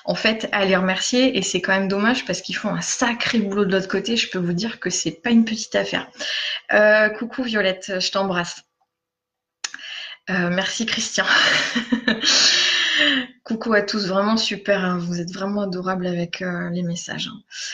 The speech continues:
Donc n'hésitez pas à demander. Euh, alors oui, Ficus, Ficus Retusa qui dit encore, « Oui, passez mon chemin. »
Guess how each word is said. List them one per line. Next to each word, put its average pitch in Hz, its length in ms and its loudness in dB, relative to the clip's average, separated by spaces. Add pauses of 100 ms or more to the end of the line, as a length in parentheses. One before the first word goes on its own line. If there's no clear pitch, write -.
(180)
Donc 185 280 -2
n'hésitez 208 500 0
pas 214 180 0
à 185 420 0
demander. 180 580 -2 (640)
Euh, 185 880 2 (120)
alors 202 420 2
oui, 240 180 2
Ficus, - 800 -4
Ficus - 1040 -4
Retusa 208 500 2
qui 202 160 -4
dit 180 120 0
encore, « 180 260 -2
Oui, 196 100 -2
passez 208 320 -4
mon 196 120 0
chemin. » 196 380 0